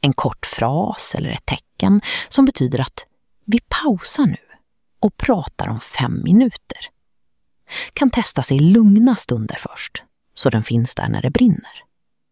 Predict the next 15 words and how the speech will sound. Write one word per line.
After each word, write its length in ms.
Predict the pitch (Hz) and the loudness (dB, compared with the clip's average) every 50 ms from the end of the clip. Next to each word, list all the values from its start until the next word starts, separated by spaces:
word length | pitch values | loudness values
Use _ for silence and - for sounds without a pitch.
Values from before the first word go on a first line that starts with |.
| _ _ _ _ _ _ _ _ _ _ _ _ - - - - - - - | _ _ _ _ _ _ _ _ _ _ _ _ -14 -12 -10 -10 -10 -12 -14
Femton 600 | - - - 339 330 294 240 - - - 294 254 214 | -6 0 2 4 6 6 4 4 2 4 6 6 6
minuters 560 | 170 127 113 - - - - 117 - - - _ - | 6 4 2 -2 -6 -6 -4 -4 -2 -2 -4 _ 0
Emma 380 | - 208 160 139 135 131 131 | 2 4 4 4 4 4 2
och 140 | 131 131 139 | 2 2 2
Lukas 500 | 165 185 156 - - - - - - - | 4 2 2 0 -4 -12 -10 -10 -10 -10
tid, 360 | - - - - - - - - _ _ _ _ _ _ _ | -8 -8 -8 -8 -10 -16 -20 -20 _ _ _ _ _ _ _
en 160 | - 156 139 | 2 4 4
bestämd 580 | 123 120 - - - - 151 139 131 135 123 - | 4 2 -2 -2 0 0 0 0 0 -2 -4 -6
kväll 280 | - - - - - | -8 -8 -8 -8 -8
i 60 | - 147 | -8 -8
veckan, 420 | - - - _ - - - _ - _ _ _ _ _ _ _ - - - - - - | -8 -10 -14 _ -12 -12 -12 _ -18 _ _ _ _ _ _ _ -14 -12 -12 -12 -2 2
gör 180 | 220 226 208 - - - | 2 2 2 2 0 2
hans 320 | 302 277 247 - - - | 4 4 4 4 4 2
närhetsbehov 680 | 196 160 - 113 - - 120 - - - 139 123 123 131 | 2 2 0 -2 -6 -8 -8 -8 -6 -6 -4 -4 -4 -4
förutsägbart 1300 | 147 - - - 247 208 - - - 104 - - - 202 220 226 330 311 - - - _ - - - | -6 -6 -4 -4 -4 -2 -4 -6 -8 -8 -6 -2 0 0 0 0 -2 -6 -8 -10 -14 _ -12 -14 -14